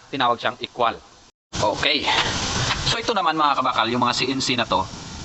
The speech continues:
yan yung mga number ng kanyang mga plates. Okay? Yan yung mga quantity, and then lapad, size, and then kapal, P L, plate, tapos yung mga grade na yan, haba, and then bigat.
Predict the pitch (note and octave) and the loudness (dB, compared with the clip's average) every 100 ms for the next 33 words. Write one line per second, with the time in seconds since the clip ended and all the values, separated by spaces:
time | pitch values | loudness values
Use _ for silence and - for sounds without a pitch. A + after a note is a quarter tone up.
0 | - C3 D3 C#3 C3 A#2+ B2 G#2+ A#2 A2+ | -2 0 0 0 2 2 2 0 0 0
1 | G#2+ G#2 G#2+ G#2+ G#2+ D3 C#3+ - - - | 0 0 0 0 0 0 -2 -6 -16 -20
2 | - - - G#2 A#2 C#3+ C#3+ A2+ A2+ A#2+ | -20 -20 -8 -2 0 0 -2 -2 0 0
3 | A2+ A2+ C#3+ F3 D#3+ G3 - - - - | 0 0 -2 0 -2 -2 -8 -20 -20 -20
4 | - A#2 B2+ C#3 D3 C#3+ A#2+ C#3 - D3+ | -6 -4 0 2 0 0 0 0 2 2
5 | D#3 C3+ - - - - C#3+ C#3+ D3+ C#3+ | 2 -2 -16 -20 -14 -2 2 2 0 -4
6 | - - - A#2+ B2 B2+ D3+ D3 D3+ D3+ | -12 -14 -8 -6 -4 0 2 2 0 -6
7 | - - - - - - - F3 F3 F3+ | -14 -20 -20 -20 -20 -20 -6 -2 2 2
8 | F3 - D3+ E3+ E3 - - - - - | 0 0 0 0 -2 -6 -20 -20 -20 -20
9 | - - - A#2 B2 D3 C#3+ C#3 C#3+ D3+ | -20 -20 -10 -4 -2 -2 2 2 2 -2
10 | D3 D#3+ D#3 D#3 D#3 - - - - - | 0 2 2 0 -6 -18 -20 -20 -10 -2
11 | C3+ C#3+ D3 - - - C3 B2+ A2+ G#2+ | 0 2 2 0 -8 -12 -8 -8 -4 -4